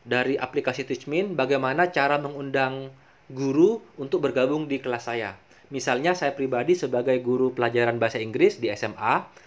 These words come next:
saya ingin mengundang wali kelasnya maupun guru B K-nya untuk dapat mem-, memantau anak didiknya.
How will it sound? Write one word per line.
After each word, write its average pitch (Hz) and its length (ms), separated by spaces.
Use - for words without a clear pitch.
saya 160 240
ingin 202 240
mengundang 151 480
wali 139 240
kelasnya 151 640
maupun 139 400
guru 135 240
B 135 80
K-nya 135 400
untuk 180 240
dapat - 240
mem-, 139 320
memantau 147 560
anak 139 240
didiknya. 120 480